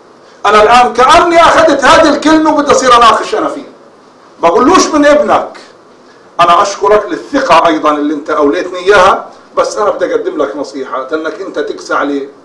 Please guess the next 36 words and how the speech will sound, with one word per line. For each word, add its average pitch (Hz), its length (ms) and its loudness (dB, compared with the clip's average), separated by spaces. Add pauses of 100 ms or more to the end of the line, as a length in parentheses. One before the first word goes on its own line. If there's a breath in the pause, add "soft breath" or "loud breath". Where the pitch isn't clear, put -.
(380 soft breath)
معنى - 260 -4
ذلك 170 340 -2
إنه - 160 -8
حيتأخر 147 540 -2
في - 60 -8
التحصيل 208 440 0
الدراسي، 185 580 0
معنى 180 320 0
ذلك 190 460 0
إنه 185 420 -4
أقرانه، 190 680 2
شلته، 196 680 2
زمرته، 208 640 2 (300 loud breath)
إنهم 185 180 -6
حيتفوقوا، 220 800 2 (200 loud breath)
معنى 208 300 2
ذلك 214 460 4
هو 226 80 2
حيصير 214 400 2
عنده 214 240 0
اضطرابات 214 500 4
نفسية، 214 460 0
معنى 214 360 2
ذلك، 220 340 2
معنى 220 260 2
ذلك. 214 480 2 (160 loud breath)
يبقى 214 360 2
الحل، - 420 2 (240)
هات 269 220 2
نتفق 254 380 -6
أنا 220 100 4
وأنت 220 220 -2
على 190 200 2
حل 214 180 2
إلى 175 240 -2
آخره. 147 380 -2